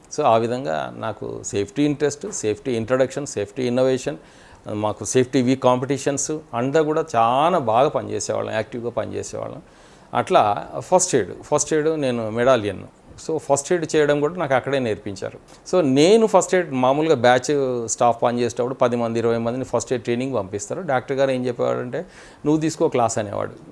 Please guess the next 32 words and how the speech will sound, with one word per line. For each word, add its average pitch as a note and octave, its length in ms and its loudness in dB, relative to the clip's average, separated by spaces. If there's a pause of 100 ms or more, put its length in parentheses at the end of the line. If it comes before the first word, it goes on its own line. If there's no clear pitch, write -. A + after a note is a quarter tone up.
(180)
So C#3 140 -2
డాక్టర్ C3 280 2
గారు D#3 160 4
తీసుకోవాల్సిన C#3+ 440 2
క్లాస్ D3 300 0
నేను F3+ 180 -4
తీసుకునేవాడు. B2 600 -4
నా C3+ 240 4
రూమ్మేట్ D#3 460 2
మెడికో C3+ 480 2
కాబట్టి, G#2+ 460 0
మెడికో D3 360 2
ఆయన D#3 140 4
చదివేటప్పుడు C#3 480 2
నా A#2 160 2
దగ్గర B2+ 160 0
ఉండు B2 160 0
కాబట్టి, G#2 340 0
ఎనాటమీ B2 460 0
ఏంటి, G#2+ 220 -4
ఫిజియాలజీ A#2 540 0
ఏంటి, A2 360 -6 (180)
ఇవన్నీ F#3+ 380 6
కూడా G#3 200 6
అన్నీ F3+ 320 2
కొంచెం, E3+ 380 2
కొంచెం, F#3 280 2
కొంచెం, E3+ 340 -2
కొంచెం E3 340 -4
నాకు B2 380 -4 (160)
వంట B2+ 180 2
పట్టినాయి. C3+ 360 -2